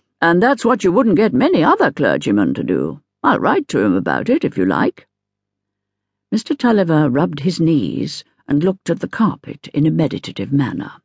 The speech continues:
"But belike he's a bachelor," observed Missus Tulliver, who was now in her place again, "and I've no opinion of housekeepers. I hope you won't think of it, Mister Tulliver."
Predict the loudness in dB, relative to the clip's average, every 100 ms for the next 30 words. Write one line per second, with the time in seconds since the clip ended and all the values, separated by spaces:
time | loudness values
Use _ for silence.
0 | _ _ _ _ _ _ _ _ _ _
1 | _ _ _ _ _ _ -2 0 0 2
2 | 4 4 4 2 0 0 2 2 -2 0
3 | 0 0 -4 -2 0 0 -2 -8 _ _
4 | _ -4 -2 0 0 0 -2 -2 -2 -6
5 | -2 0 0 -4 -8 -10 -8 -2 0 2
6 | 2 2 0 -4 -2 -2 -2 -4 -6 -6
7 | -6 -6 -2 2 4 4 4 4 4 2
8 | 2 2 4 2 2 2 0 0 0 0
9 | -4 -8 -10 -14 _ _ -6 0 4 4
10 | 4 4 4 2 0 0 2 0 0 -2
11 | -4 -4 -6 -4 -6 -8 -10 -12